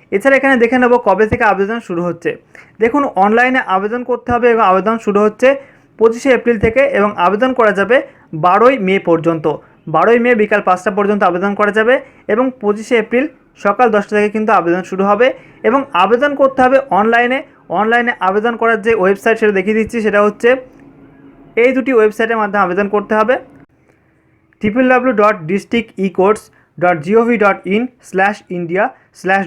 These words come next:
ডব্লিউবি স্ল্যাশ নদিয়া স্ল্যাশ রিক্রুইট or এই যে ওয়েবসাইট রয়েছে ট্রিপল ডাব্লিউ ডাব্লিউ ডট নদিয়া কোর্ট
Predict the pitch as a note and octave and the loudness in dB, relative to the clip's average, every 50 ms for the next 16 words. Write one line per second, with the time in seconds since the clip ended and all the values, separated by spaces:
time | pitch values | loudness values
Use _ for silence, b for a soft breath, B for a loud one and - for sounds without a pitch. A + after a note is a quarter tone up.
0 | D3+ E3 D#3+ D#3+ F3+ F#3+ F#3 F3 A3 G#3+ A3 _ E3 E3 E3 E3 - D#3+ E3 D#3+ | -2 -2 -2 -2 -2 -6 -4 -6 -8 -8 -6 _ -4 -4 -4 -4 -4 -6 -4 -2
1 | E3+ G3 A3 B3+ B3 b b b b b b _ - F#3+ G#3 A3+ A#3+ A#3 - b | 0 0 0 -2 -4 b b b b b b _ -4 -2 0 0 0 -2 -8 b
2 | b b b b b - E3 G#3+ G#3 - G#3 G#3 A#3+ - - _ b b b b | b b b b b -6 -6 -6 -2 0 2 2 2 0 -4 _ b b b b
3 | - E3 F3 G3+ A#3+ C4+ - _ _ _ _ _ _ - G#3 A3+ B3+ A#3+ B3+ B3+ | -2 0 2 2 0 -2 -6 _ _ _ _ _ _ 0 2 2 2 4 4 4
4 | A#3 A3+ A3 - A#3 A3 G3 G#3 G3+ G3 G3+ A#3+ A#3+ B3 G#3 G3+ G3 A3 G#3+ G3+ | 4 2 2 2 0 0 2 2 0 0 0 -2 -2 -2 -4 -2 0 0 2 2
5 | G3+ G3 F#3+ G3+ G#3+ A3+ A3+ b b b b D#3+ E3+ F3 F3+ F3 E3+ E3 F3 F#3+ | 2 0 2 2 2 2 2 b b b b 0 2 2 2 2 0 -2 -4 -2
6 | F3+ G3 A3 A3+ A3 A3 - - _ _ _ _ G#3 A3 A#3 A#3 | 0 2 2 2 2 0 -2 -8 _ _ _ _ 2 2 2 2